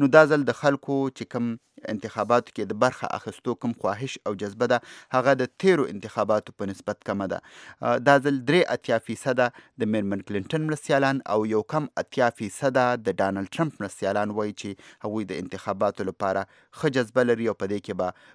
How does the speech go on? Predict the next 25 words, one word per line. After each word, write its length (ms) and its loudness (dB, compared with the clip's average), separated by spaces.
په 80 -6
فعاله 320 6
توګه 240 -6
برخه 320 -4
اخلي. 260 -12
څلور 220 6
کاله 260 2
وړاندې 400 2
د، 160 -4
آ، 440 2
باراک 380 0
اوباما 460 2
او 420 0
د 100 -8
میټ 420 -4
رامني 300 2
چې 120 -12
هغه 220 -4
وخت 280 -4
یو 60 -6
بل 100 -4
ته 140 -12
مخامخ 440 -8
صدارتي 480 -6
امیدوارانو، 520 0